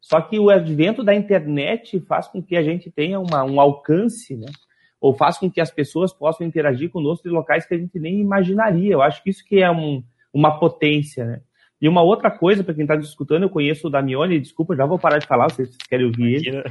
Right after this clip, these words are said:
Speaker 1: Ahn, é, e, e, esse é um dos caras que tem um capital, assim, intelectual e de experiência e de vivência, um dos maiores que eu já conheço, não só pela questão da experiência da Finlândia, mas ele tá sempre buscando, é, ele é cientista, né?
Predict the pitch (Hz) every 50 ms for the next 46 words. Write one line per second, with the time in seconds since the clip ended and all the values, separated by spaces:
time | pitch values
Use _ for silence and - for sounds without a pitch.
0 | - - - - - 127 123 120 117 117 113 113 113 107 104 95 - - - _
1 | _ _ _ _ _ _ - 143 135 - - - _ _ _ _ _ - 135 143
2 | - - - 156 - - 170 180 196 269 254 254 220 - - 196 196 233 233 -
3 | - 202 - 208 240 247 220 - - 190 190 - - - 180 156 185 240 220 160
4 | 131 - - 160 185 202 190 160 139 135 143 151 147 160 156 156 156 147 156 -
5 | - 139 127 139 180 196 185 156 143 139 131 143 147 _ - 135 123 123 127 143
6 | 175 190 180 185 - 139 127 127 139 135 143 131 117 120 135 160 185 175 - -
7 | 151 143 - _ _ _ _ _ - - 131 135 135 139 156 156 170 180 170 170
8 | 175 190 190 - 196 175 175 170 - 143 127 120 123 120 120 127 147 196 226 -
9 | 226 208 214 190 175 175 160 147 - 160 156 151 151 147 - 151 139 139 151 147
10 | - 139 143 - - 139 135 127 123 135 165 202 202 180 160 139 147 151 160 185
11 | 180 - 180 160 - 214 214 240 233 185 202 226 214 - - - 196 196 226 214
12 | 180 156 135 117 _ _ _ _ _ _ _ _ _ - 127 - - - 202 254
13 | 285 - - 302 302 254 - 240 240 208 - - 139 135 147 147